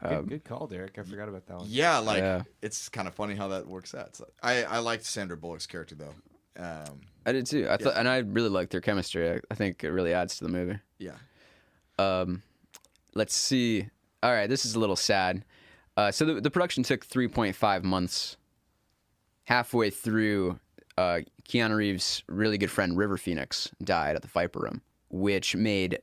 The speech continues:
Speaker 2: shooting very difficult, particularly the scene where he has to react to finding out that his best fri-, his friend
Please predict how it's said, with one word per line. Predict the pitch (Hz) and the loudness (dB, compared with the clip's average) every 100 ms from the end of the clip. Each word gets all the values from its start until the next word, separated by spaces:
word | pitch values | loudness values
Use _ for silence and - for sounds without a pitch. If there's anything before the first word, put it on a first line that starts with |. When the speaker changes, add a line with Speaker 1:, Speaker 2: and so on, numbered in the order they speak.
| _ - | _ -6
Speaker 2:
shooting | - 147 156 127 107 95 - | 2 4 4 2 2 -2 -2
very | 104 101 | 2 2
difficult, | 95 104 98 98 | 2 0 0 0
particularly | - 135 123 110 98 | 2 0 2 2 2
the | 95 | 2
scene | - 98 | 2 2
where | 90 | 2
he | 92 | 2
has | 87 | 0
to | - | -2
react | 85 90 82 - - | 0 2 0 -6 -4
to | 90 85 87 _ _ _ _ _ _ _ _ _ - | 0 0 -2 _ _ _ _ _ _ _ _ _ -2
finding | 101 95 | 0 2
out | 85 - | 0 -2
that | 57 | 0
his | 90 | 0
best | - 85 - | 0 -2 0
fri-, | 92 - | -4 0
his | 107 92 | 0 0
friend | - 107 90 85 | 0 2 2 -2